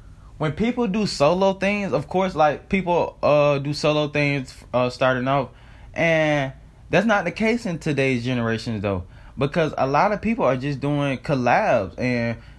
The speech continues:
networking with people. And they're making it,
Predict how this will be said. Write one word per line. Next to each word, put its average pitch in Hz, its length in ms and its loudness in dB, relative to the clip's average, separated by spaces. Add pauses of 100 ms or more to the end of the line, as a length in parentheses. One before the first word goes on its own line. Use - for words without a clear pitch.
(120)
networking 175 600 0
with 110 100 -4
people. 95 420 -4 (1900)
And 151 640 0
they're 175 220 2
making 160 400 0
it, 135 320 -4